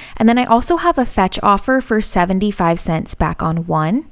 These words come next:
So I think that's some pretty good savings. It comes to two ninety-four for two bags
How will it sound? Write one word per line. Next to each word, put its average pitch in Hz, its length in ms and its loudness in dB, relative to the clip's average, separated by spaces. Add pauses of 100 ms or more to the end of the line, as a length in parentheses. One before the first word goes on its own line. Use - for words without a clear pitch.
(240)
So - 140 2
I 220 120 4
think 311 200 -2
that's 269 220 0
some 220 120 2
pretty 226 220 2
good 214 180 2
savings. 226 640 4
It - 80 -6
comes 240 280 2
to 302 100 2
two 240 300 0
ninety-four 208 580 2
for 185 140 -4
two 285 200 2
bags 233 460 4